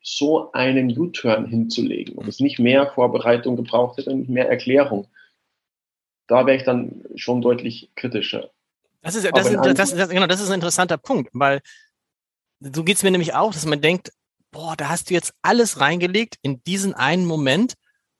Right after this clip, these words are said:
Speaker 2: Und man neigt dann ja auch als Deutscher gern zur Übertreibung.
Speaker 1: Ja,
Speaker 2: So, das
Speaker 1: Wahnsinn,
Speaker 2: ist der,
Speaker 1: oder?
Speaker 2: das ist der Punkt, also wo man sagt, "Okay, ähm, da ist jetzt von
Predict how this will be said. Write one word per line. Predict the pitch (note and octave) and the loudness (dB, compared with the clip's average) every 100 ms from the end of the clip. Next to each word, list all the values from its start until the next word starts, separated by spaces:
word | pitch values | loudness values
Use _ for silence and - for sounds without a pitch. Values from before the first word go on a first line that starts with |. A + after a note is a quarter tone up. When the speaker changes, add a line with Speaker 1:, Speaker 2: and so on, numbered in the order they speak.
| _ _ _ _ _ _ - | _ _ _ _ _ _ -4
Speaker 2:
Und | F3 - C#3 | -4 -4 -2
man | D3 D3 | 0 2
neigt | C#3+ G#3 F#3 | 2 2 0
dann | F3+ | 2
ja | E3 D3+ | 0 0
auch | F#3+ | -4
als | C3+ - | -4 -4
Deutscher | C#3 D3+ F3+ | -4 -2 -2
gern | C#3+ D3 | -2 -2
zur | - - | -4 -8
Übertreibung. | D#3+ C#3+ - - E3 F3+ - - _ _ _ _ - _ _ - - | -6 -6 -6 -4 -4 -4 -14 -16 _ _ _ _ -20 _ _ -16 -4
Speaker 1:
Ja, | A2 - | -2 -2
Speaker 2:
So, | A2+ G#2 | -6 0
das | |
Speaker 1:
Wahnsinn, | B2+ E3 | 2 2
Speaker 2:
ist | F#3+ | 2
der, | F#3+ | 4
Speaker 1:
oder? | C3 | 4
Speaker 2:
das | F3 | 4
ist | F#3+ | 2
der | F3+ | 0
Punkt, | - | 0
also | E3+ F#3 D3+ | 0 -2 -2
wo | |
man | F#3 F3+ | 2 2
sagt, | E3+ F3 E3 | 2 0 -4
"Okay, | - A3+ B3+ - - - - - D#3 | -2 0 0 -4 -20 -20 -20 -4 2
ähm, | E3 D#3+ | 2 2
da | D3 | 0
ist | - G#3+ | 2 2
jetzt | G#3 - - | 0 -2 -2
von | F3+ F3 | 0 0